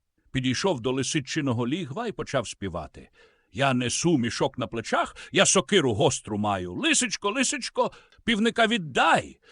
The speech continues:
Злякалася лисичка, випустила півника, а сама втекла в ліс. Котик і півник повернулися додому.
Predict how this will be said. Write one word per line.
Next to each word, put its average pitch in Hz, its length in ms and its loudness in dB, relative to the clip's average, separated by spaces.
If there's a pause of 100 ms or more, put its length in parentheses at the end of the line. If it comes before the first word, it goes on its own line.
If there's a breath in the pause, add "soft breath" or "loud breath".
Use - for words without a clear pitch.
(120)
Злякалася 202 680 0
лисичка, 202 560 -4
випустила 110 580 -4
півника, 110 500 -6
а 165 40 2
сама 269 240 2
втекла 202 360 -2
в 190 100 -2
ліс. - 460 -2 (460 loud breath)
Котик - 340 -6
і 120 60 -10
півник - 440 -8
повернулися 170 640 -2
додому. 127 580 -2